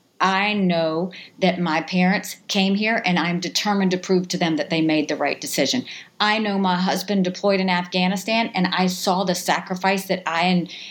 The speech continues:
and so many military families go through, and I know that freedom and their sacrifice matters.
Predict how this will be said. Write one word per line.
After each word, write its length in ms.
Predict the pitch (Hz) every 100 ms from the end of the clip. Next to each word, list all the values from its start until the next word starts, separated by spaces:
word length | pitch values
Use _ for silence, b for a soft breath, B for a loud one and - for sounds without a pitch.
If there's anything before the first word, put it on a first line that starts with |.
| B -
and 220 | 190 180
so 340 | - 220 202
many 220 | 208 190
military 540 | 185 180 180 180 180 180
families 440 | 185 185 185 185
go 200 | 185 180
through, 260 | 185 233 247
and 120 | 196 180
I 120 | 185
know 180 | 196 185
that 220 | 170 -
freedom 640 | - 202 202 190 185 185
and 160 | 185 180
their 120 | 170
sacrifice 760 | 165 185 170 175 175 160 151 -
matters. 420 | 165 156 135